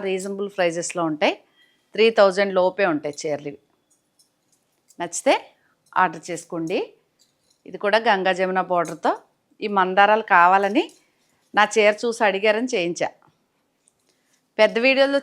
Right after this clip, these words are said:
చేస్తే ఈ చీరలు అందం కనిపిస్తుంది, నేను ఎంత కనిపిస్తాను, ఇంత కనిపిస్తాను. ఇది పళ్ళు, సేమ్ ప్లెయినే బ్లౌజు. శారీ అంతా ఇలా ఉంటుంది.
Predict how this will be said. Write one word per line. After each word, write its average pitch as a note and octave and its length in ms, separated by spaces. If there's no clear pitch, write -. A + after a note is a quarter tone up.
చేస్తే A#3 280
ఈ - 20
చీరలు B3 340
అందం G#3+ 280
కనిపిస్తుంది, G3 500
నేను A3+ 200
ఎంత F#3 200
కనిపిస్తాను, B3 460
ఇంత G#3 160
కనిపిస్తాను. F3 460
ఇది F#3+ 180
పళ్ళు, G3+ 280
సేమ్ A3+ 280
ప్లెయినే G3+ 400
బ్లౌజు. F#3 360
శారీ G3+ 360
అంతా F#3 220
ఇలా F3 200
ఉంటుంది. - 340